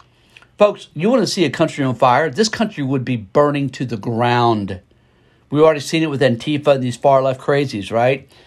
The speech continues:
That apparently just don't get prosecuted. So that tells you, you know, who's allowing that to happen, right? Our, our, our shadow government, you know, our true deep state. But, but they would be calling Trump, saying, "We told you he was fascist, we told you."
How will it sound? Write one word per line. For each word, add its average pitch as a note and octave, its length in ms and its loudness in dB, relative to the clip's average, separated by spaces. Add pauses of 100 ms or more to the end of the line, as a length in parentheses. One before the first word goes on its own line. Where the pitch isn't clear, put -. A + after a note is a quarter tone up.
(240)
That B2+ 180 2
apparently D3 380 2
just C3 200 -4
don't C3 140 0
get A#2 120 -6
prosecuted. A#2+ 720 -2 (320)
So C3 220 2
that B2+ 160 2
tells C#3 240 4
you, A#2+ 240 -4
you A#2+ 60 -4
know, A2 100 2
who's A#2 180 -2
allowing A#2+ 300 2
that C3 180 0
to A2+ 80 -2
happen, G#2 320 -2
right? A2+ 220 0
Our, G#2+ 220 -2 (280)
our, A2 220 0
our G#2 140 -4
shadow B2 580 0
government, A#2 420 -4 (540)
you A#2+ 100 -6
know, A#2+ 340 -4 (240)
our A#2 120 0
true D#3 320 -4
deep A#2+ 240 -6
state. B2+ 400 -2 (1500)
But, - 240 0 (300)
but D#3 260 2 (400)
they E3+ 160 2
would F3 100 0
be D#3+ 60 -2
calling D#3+ 380 2
Trump, D#3+ 340 0
saying, D#3 100 -8
"We D#3+ 60 -4
told D4+ 300 2
you C#4+ 80 -2
he - 20 -2
was A#3 100 -4
fascist, B3 460 -4
we A3 80 -10
told A3+ 320 0
you." G#3+ 220 -6